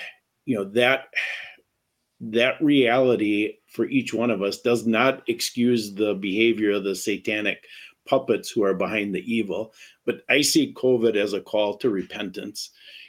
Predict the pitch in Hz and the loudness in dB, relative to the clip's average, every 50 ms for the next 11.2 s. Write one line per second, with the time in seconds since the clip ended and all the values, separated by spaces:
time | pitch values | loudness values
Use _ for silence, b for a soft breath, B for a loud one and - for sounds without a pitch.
0 | B B - - 110 101 104 107 104 - 131 117 117 117 107 - 123 123 127 120 | B B -6 -4 -2 -2 -4 -4 -2 0 2 4 4 2 2 2 0 0 0 0
1 | 131 117 107 110 98 101 107 113 127 139 135 - _ - 120 113 110 110 - - | 0 0 0 -2 -2 0 0 2 2 2 0 -4 _ -4 -2 -2 -2 -2 -4 -8
2 | - - - 127 104 117 123 120 - 135 120 117 - - 117 123 127 - - - | -8 -6 -4 -2 0 0 0 0 0 0 -2 -2 -4 -4 -4 -2 -2 -4 -4 -6
3 | 113 - 117 117 110 104 113 110 110 107 104 107 107 98 92 98 90 101 120 123 | -6 -6 -6 -6 -4 -4 -2 -2 0 0 0 0 -2 -4 -6 -6 -6 -4 -4 -2
4 | 110 95 92 90 - 135 120 110 107 107 - 131 117 113 127 165 175 147 123 113 | -2 -2 -4 -4 -4 -2 -2 -2 -2 -2 -2 -2 0 2 2 4 4 4 4 2
5 | 117 123 - - - 139 117 110 113 113 120 120 123 123 - 139 135 131 120 113 | 0 -2 -4 -6 -6 -6 -4 -4 -2 0 2 2 2 2 2 0 0 0 0 0
6 | 110 110 113 117 123 120 110 104 98 110 127 127 117 107 92 107 101 104 127 147 | 0 0 2 2 2 2 0 -2 -2 -2 0 0 0 0 0 -2 -2 0 0 0
7 | 139 123 131 117 101 92 101 113 120 120 107 - 87 87 98 104 113 110 98 87 | 2 2 2 0 0 0 2 2 2 2 0 -2 -4 -4 0 2 2 2 2 0
8 | 87 90 95 - B B B B B B B _ 107 110 104 98 98 104 92 92 | -2 -6 -10 -16 B B B B B B B _ -2 -2 -2 -2 -4 -6 -6 -4
9 | - 110 107 107 104 101 98 98 - _ _ - 107 113 113 120 113 113 - - | -2 0 0 2 0 0 -2 -6 -12 _ _ 0 2 2 4 4 2 0 0 -2
10 | - 92 - - 123 120 113 - - 104 90 98 95 101 107 107 110 107 101 98 | -4 -6 -4 0 0 0 2 2 0 -2 0 0 0 0 2 2 0 0 0 2
11 | 98 95 95 101 | 2 2 0 -2